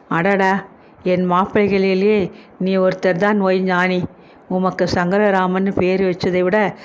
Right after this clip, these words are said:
சகாதேவன்னு பேர் வச்சுக்கலாம். சில சமயம் எதிரே இருக்கிறவாளை தூக்கி சாப்பிட்டுறீர்.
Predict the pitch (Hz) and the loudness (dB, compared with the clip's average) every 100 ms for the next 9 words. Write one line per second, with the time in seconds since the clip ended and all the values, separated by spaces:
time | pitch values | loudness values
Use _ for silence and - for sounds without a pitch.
0 | - - - - 180 202 202 196 185 180 | -20 -4 0 2 2 2 0 2 2 0
1 | 196 - 180 180 175 - 165 170 175 - | 0 0 0 0 -2 -4 -4 -2 -2 -6
2 | - - - 190 185 196 185 202 202 185 | -18 -8 -2 0 0 0 0 0 0 2
3 | 196 196 190 175 180 180 180 175 202 202 | 2 2 0 0 0 2 2 2 2 0
4 | - - - - 208 202 202 185 190 180 | -4 -14 -20 -4 -2 0 -2 0 0 0
5 | 185 - 180 180 180 | -2 -2 -2 0 0